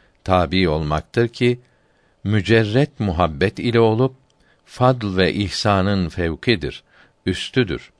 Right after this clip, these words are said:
Birinci dereceden başka bu beş derece bil cümle makamat-ı uruca taalluk eder. Yedinci derece mutabeat-ı nüzul ve hubuta taalluk eder ki,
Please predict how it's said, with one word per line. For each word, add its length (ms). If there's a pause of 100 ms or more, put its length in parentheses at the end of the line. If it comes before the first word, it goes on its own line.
(760)
Birinci 500
dereceden 640
başka 420
bu 180
beş 300
derece 480 (400)
bil 440
cümle 480 (360)
makamat-ı 840
uruca 560
taalluk 580
eder. 380 (560)
Yedinci 540
derece 520 (420)
mutabeat-ı 1000
nüzul 480 (320)
ve 180
hubuta 600
taalluk 580
eder 300
ki, 320